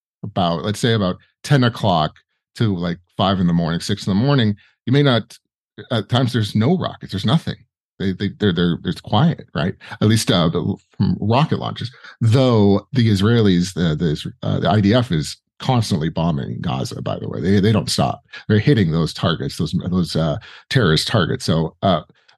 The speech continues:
but I think the reason for that is this. The reason why there's, like, this lull,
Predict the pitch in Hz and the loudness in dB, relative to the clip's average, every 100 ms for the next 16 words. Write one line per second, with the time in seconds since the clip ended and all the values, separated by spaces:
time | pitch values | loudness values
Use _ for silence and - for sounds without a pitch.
0 | - 123 127 - _ _ - 131 170 156 | -2 -2 -4 -18 _ _ -2 2 2 2
1 | 120 95 107 123 143 139 - 113 107 98 | 0 0 2 2 2 0 0 0 2 -2
2 | 90 73 64 - - _ _ _ _ - | -4 -8 -10 -12 -14 _ _ _ _ -6
3 | 101 120 120 117 104 95 95 92 87 82 | 0 2 4 4 2 2 0 -2 -4 -6
4 | - 82 - 110 - - _ _ - 87 | -8 -10 -6 -4 -6 -12 _ _ -6 -2
5 | 76 90 151 170 | 2 4 4 2